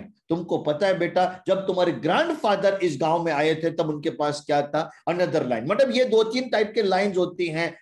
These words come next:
ओके, "आपको पता है बेटा, हमने सब बिजनेस स्टार्ट किया था ना तो दस हजार से स्टार्ट किया था।" कोई पप्पा ऐसा होगा, "तुमको पता है बेटा, हमने बिजनेस स्टार्ट किया था ना तो पांच लाख से स्टार्ट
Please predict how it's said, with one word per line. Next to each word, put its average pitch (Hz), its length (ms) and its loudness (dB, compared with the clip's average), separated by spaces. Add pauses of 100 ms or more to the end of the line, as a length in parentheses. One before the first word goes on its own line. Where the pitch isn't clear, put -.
ओके, 202 240 0 (440)
"आपको 139 240 -10
पता 147 260 -4
है 175 80 0
बेटा, 165 180 -4
हमने 151 340 -4
सब 143 240 -4
बिजनेस 127 320 -6
स्टार्ट 131 280 -6 (100)
किया 139 180 0
था 139 140 -8
ना 156 120 -6 (380)
तो 127 80 -2
दस 147 260 0
हजार 139 180 0
से 139 140 -4
स्टार्ट 120 320 -4
किया 117 120 -8
था।" 104 100 -6
कोई 151 160 -2
पप्पा 147 300 0
ऐसा 139 140 0
होगा, 123 140 0
"तुमको 143 240 -6
पता 147 220 -2
है 175 60 -2
बेटा, 170 180 -2
हमने 147 140 -4
बिजनेस 131 340 -6
स्टार्ट 135 280 -4
किया 165 120 -2
था 151 80 0
ना 117 80 -4
तो - 340 -10
पांच 147 340 -2
लाख 135 180 -2
से 127 120 -6
स्टार्ट 110 300 -6